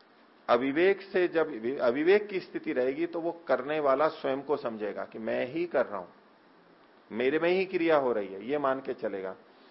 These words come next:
तो ठीक है, वो अपने को कर्ता भी मान रहा है और साथ में भोग भी भोग रहा है, तो कर्ता और भोक्ता उस दृष्टि से एक हो गए।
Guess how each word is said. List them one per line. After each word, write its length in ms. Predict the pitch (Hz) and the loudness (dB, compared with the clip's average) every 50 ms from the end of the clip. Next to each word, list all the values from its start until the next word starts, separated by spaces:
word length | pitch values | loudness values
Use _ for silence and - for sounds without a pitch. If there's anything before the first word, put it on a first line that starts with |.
| - - - | -20 -18 -8
तो 80 | - 170 | -8 -8
ठीक 260 | - - 220 208 214 | -6 -6 -8 -2 0
है, 60 | 214 | 0
वो 160 | 190 180 180 170 | 2 4 4 4
अपने 260 | 156 151 156 156 151 | 4 4 2 -4 -2
को 100 | 151 151 | -2 -2
कर्ता 360 | 156 - 135 131 - 175 175 | 0 0 -2 0 4 2 2
भी 140 | 175 185 180 | 4 4 0
मान 260 | 180 180 180 180 180 | 2 2 2 2 4
रहा 100 | 185 185 | 6 6
है 80 | 185 170 | 6 6
और 160 | 160 143 127 | 6 4 2
साथ 300 | - - 113 107 - - | 2 0 0 0 0 -4
में 100 | 147 135 | -6 0
भोग 220 | 151 170 185 202 | 0 0 0 0
भी 120 | 202 208 190 | -2 -6 -4
भोग 220 | 202 185 165 160 | -2 -4 -2 -2
रहा 140 | 147 139 139 | -4 -6 -6
है, 60 | 139 | -8
तो 140 | - - 131 | -10 -10 -8
कर्ता 340 | - - 143 135 - 160 160 | -2 -2 -2 0 4 4 4
और 120 | 151 139 | 4 4
भोक्ता 360 | 113 117 113 110 - - 147 | 4 0 -2 -2 0 -2 0
उस 220 | 151 160 151 151 - | 0 0 -4 -6 -6
दृष्टि 300 | 156 135 - - 127 110 | -8 -8 -8 -10 -12 -8
से 240 | - 143 139 127 | -6 -4 -4 -4
एक 100 | 113 - | -4 -4
हो 120 | - 98 92 | -6 -8 -8
गए। 160 | 95 95 | -8 -10